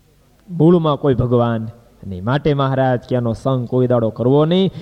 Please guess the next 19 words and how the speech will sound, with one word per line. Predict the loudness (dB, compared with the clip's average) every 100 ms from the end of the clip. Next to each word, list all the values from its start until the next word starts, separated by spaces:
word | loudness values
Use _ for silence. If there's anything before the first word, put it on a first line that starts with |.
| -6
એવા | 0 0
નાસ્તિકનો | 0 0 0 -2 -6 -2 0 2
જો | 0
સંગ | -2 -2 0 2 0
થશે | 0 -2 0
મહારાજ | 0 0 2 2 2
કે, | 0 0 0 -2
તો | -6 -6 -2 0
પોતાને | 2 0 0 -2 0
જે | -2
પરમેશ્વરની | -2 -2 0 0 0 0 0 0 0 0
વિશે | 0 0
જે | 0
આસ્થા | 0 0 -2 -2 0 0
છે, | -2 -8 -10 -18 _ _ _ _ _ _ _ _ _ _ _ _ _ _
અનન્ય | -2 0 0 0 0
જે | 0
નિષ્ઠા | 0 0 -2 -4 -2 0
છે, | -2 -2 -4